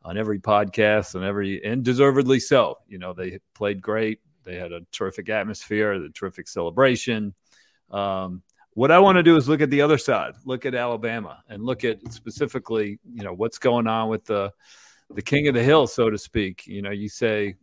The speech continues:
the, the season doesn't start till Alabama loses. Well, Alabama lost, and let's talk about Alabama losing. Uh, they, they,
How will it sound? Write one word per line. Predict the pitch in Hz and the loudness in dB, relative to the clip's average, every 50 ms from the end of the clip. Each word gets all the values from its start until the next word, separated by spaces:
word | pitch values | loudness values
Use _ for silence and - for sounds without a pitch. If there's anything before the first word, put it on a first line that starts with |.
| _ _ - | _ _ -14
the, | 98 95 92 95 | -12 -12 -10 -10
the | 101 98 92 - | -12 -12 -12 -12
season | - - 127 123 104 107 113 | -10 -6 -6 -4 -4 -4 -4
doesn't | 110 104 101 98 | -4 -4 -4 -6
start | - - 110 107 - | -6 -4 -4 -4 -4
till | - 101 98 101 | -4 -4 -4 -2
Alabama | 104 104 101 95 95 101 101 104 98 95 92 | -2 -2 -2 -4 -4 -6 -6 -6 -6 -8 -6
loses. | 90 107 131 135 113 95 101 98 101 - | -2 0 0 0 0 -2 -4 -6 -6 -6
Well, | - 95 98 | -4 -2 0
Alabama | 104 113 123 120 117 123 120 120 113 | 2 2 2 2 2 2 2 2 2
lost, | 107 107 107 110 117 120 - - 104 | 2 2 2 2 2 0 -2 -6 -12
and | 101 | -10
let's | 101 110 - - - | -10 -10 -10 -8 -4
talk | 117 110 127 - | -4 -4 -4 -4
about | 104 92 87 87 | -6 -8 -8 -8
Alabama | 92 90 90 87 85 92 92 92 90 87 | -8 -8 -8 -8 -10 -12 -14 -14 -16 -16
losing. | 87 87 90 90 - - _ 127 _ _ _ _ _ _ _ _ _ _ _ | -14 -14 -14 -16 -16 -20 _ _ _ _ _ _ _ _ _ _ _ _ _
Uh, | 95 95 95 | -14 -12 -10
they, | 92 101 98 98 98 92 | -8 -8 -8 -8 -8 -10
they, | 95 - 104 101 95 95 | -10 -8 -6 -6 -6 -6